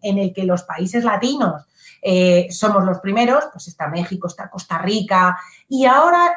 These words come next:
llevamos una temporada en los que siempre salen por encima los países nórdicos. ¿Esto de qué depende? Depende de las variables que midas. Entonces, cuando tú metes dentro de las variables de medición variables socioeconómicas y variables de tu entorno, como,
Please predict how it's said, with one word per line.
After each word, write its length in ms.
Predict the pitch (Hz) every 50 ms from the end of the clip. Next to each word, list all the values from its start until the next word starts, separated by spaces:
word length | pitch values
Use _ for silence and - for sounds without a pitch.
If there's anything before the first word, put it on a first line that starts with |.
| 254 196
llevamos 320 | 220 220 226 240 285 285
una 160 | 302 302 294
temporada 400 | 294 294 - 285 277 285 285 294
en 120 | 294 277 240
los 160 | 226 - -
que 140 | - 208 190
siempre 420 | - - 240 262 269 254 302 302
salen 380 | 294 - 285 277 277 269 262 240
por 220 | 254 240 240 226
encima 560 | 220 220 196 - - 285 330 294 254 254 277
los 240 | 247 202 185 185 -
países 400 | - 180 185 190 180 190 175 175
nórdicos. 560 | 170 165 160 - - 147 - - - - _ _ _ _ - _ _ _ _ _ _ _ _ _
¿Esto 240 | 233 233 233 285 277
de 100 | 277 -
qué 80 | 277
depende? 600 | 277 269 254 269 302 302 302 262 214 185 180 - -
Depende 460 | 196 190 226 190 175 220 220 226 240
de 100 | 262 262
las 160 | 247 233 190
variables 480 | 226 220 196 202 180 180 180 190 208 -
que 100 | - 254
midas. 460 | 233 226 247 247 208 - - - _ _ _ _ _ -
Entonces, 280 | 214 190 226 208 190
cuando 380 | - - 208 202 196 208 196 -
tú 160 | 294 302 311
metes 320 | 320 339 - - 233 190 175
dentro 300 | 214 233 240 262 285 294
de 80 | 285
las 160 | 277 269 247
variables 520 | 233 262 254 247 254 262 254 247 254 247 240
de 100 | 240 233
medición 680 | 220 220 196 214 196 - - 285 285 254 202 180 - - _ _ _ _ _
variables 720 | 185 190 190 185 190 196 214 220 233 254 269 262 262 - _ -
socioeconómicas 1080 | - - 240 240 240 247 240 240 240 240 247 294 320 311 254 196 - 156 156 - - _
y 100 | - 240
variables 580 | 226 226 214 202 202 214 233 262 277 285 277 -
de 120 | 277 262
tu 100 | 254 240
entorno, 540 | 240 226 202 220 269 294 285 269 226 202 196
como, 480 | - 233 247 254 247 220 196 170 -